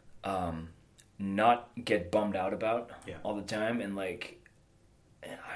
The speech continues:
Speaker 1: remember so specifically, I got so, so, so, so sick of myself.
Speaker 2: Mm.
Speaker 1: Like, I got so sick of the way I was thinking, and, I mean, I've always had, like, a certain thought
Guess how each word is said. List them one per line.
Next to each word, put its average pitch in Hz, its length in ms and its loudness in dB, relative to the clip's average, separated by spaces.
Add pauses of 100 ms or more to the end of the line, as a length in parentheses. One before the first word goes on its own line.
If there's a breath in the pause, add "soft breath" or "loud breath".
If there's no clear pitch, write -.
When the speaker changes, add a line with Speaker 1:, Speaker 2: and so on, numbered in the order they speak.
(120)
Speaker 1:
remember - 180 -10
so - 220 2
specifically, - 600 0
I - 40 -10
got 90 200 -8
so, 85 600 0
so, 80 300 -8
so, - 280 -10
so - 320 -14
sick - 340 -6
of - 160 -14
myself. - 520 -12
Speaker 2:
Mm. - 60 -6
Speaker 1:
Like, - 120 -8
I 87 60 -6
got 80 180 -10
so - 200 -4
sick - 280 2
of 76 100 -12
the 80 60 -6
way 80 160 -4
I 78 60 -6
was 71 220 -4
thinking, 87 420 -6
and, 82 100 -6 (680 loud breath)
I - 80 8
mean, 220 180 6
I've 190 200 4
always 208 640 6
had, 139 420 4
like, 135 200 6
a 127 60 2
certain 123 340 2
thought 113 520 2